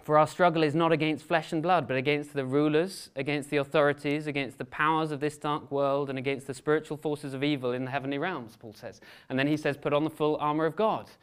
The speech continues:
Trust the Lord for his resources, because you're always gonna be facing a spiritual battle." You know, all the struggles we face are under the influence of the devil. When, when Jesus comes and brings in the new creation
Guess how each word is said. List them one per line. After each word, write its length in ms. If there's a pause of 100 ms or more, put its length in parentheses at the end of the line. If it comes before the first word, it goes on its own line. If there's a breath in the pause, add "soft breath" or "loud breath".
(300 soft breath)
Trust 280
the 80
Lord 300
for 120
his 240
resources, 720 (280 soft breath)
because 260
you're 200 (100)
always 380
gonna 160
be 80
facing 460
a 40
spiritual 400
battle." 320 (800 soft breath)
You 60
know, 100
all 220
the 80
struggles 520
we 120
face 560 (1300)
are 140
under 160
the 140
influence 340
of 60
the 60
devil. 280
When, 220 (580 loud breath)
when 260
Jesus 320
comes 320
and 120
brings 280
in 120
the 60
new 140
creation 680